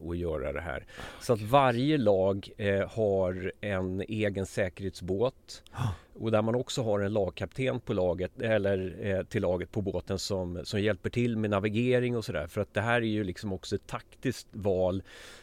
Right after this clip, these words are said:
Speaker 1: Ska man, eh, ja, fågelvägen kanske är det lättast att simma.
Speaker 2: Mm.
Speaker 1: Fast simma är betydligt jobbigare än att springa. Då kanske
Speaker 2: Ja.
Speaker 1: man ska ta en liten omväg för att
Speaker 2: Springa mer.
Speaker 1: Ja, och lite grann sådär. Då behöver man en person som, som, som kan hantera det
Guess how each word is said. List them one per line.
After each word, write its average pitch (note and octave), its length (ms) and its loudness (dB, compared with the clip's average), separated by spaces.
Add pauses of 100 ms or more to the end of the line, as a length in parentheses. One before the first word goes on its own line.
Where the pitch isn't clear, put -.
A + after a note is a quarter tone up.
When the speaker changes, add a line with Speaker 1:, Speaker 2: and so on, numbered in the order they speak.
Speaker 1:
Ska - 240 -2
man, G#2+ 300 0 (180)
eh, A2 120 -4 (380)
ja, A#2 180 0
fågelvägen C3+ 720 4
kanske G#2 300 -2
är G2+ 40 0
det G2 60 0
lättast - 520 0 (220)
att F#2 300 0 (340)
simma. A2+ 500 -2 (140)
Speaker 2:
Mm. A2 100 12 (120)
Speaker 1:
Fast G2 200 4
simma A#2+ 360 -2
är B2 60 2
betydligt G2 360 -4
jobbigare G#2 400 2
än F#2 80 -2
att F#2 60 -4
springa. A2+ 500 0
Då G2 60 0
kanske G2 220 6
Speaker 2:
Ja. A2 60 6
Speaker 1:
man A#2 100 2
ska - 140 -4
ta A#2+ 120 -2
en G#2+ 80 0
liten A2+ 220 0
omväg G#2+ 480 4
för G2+ 260 2
att - 360 -2
Speaker 2:
Springa F#2+ 360 6
mer. F#2 260 6
Speaker 1:
Ja, G2+ 320 6
och C3+ 120 2
lite A#2 180 2
grann G2 240 2
sådär. F#2 240 2
Då A#2+ 160 2
behöver A#2 280 6
man A2 140 2
en G2+ 120 2
person F#2+ 400 -2
som, F2+ 380 -2
som, F2+ 440 -4
som F#2 200 -6
kan F2 180 -6
hantera F#2+ 440 0
det D2+ 200 -6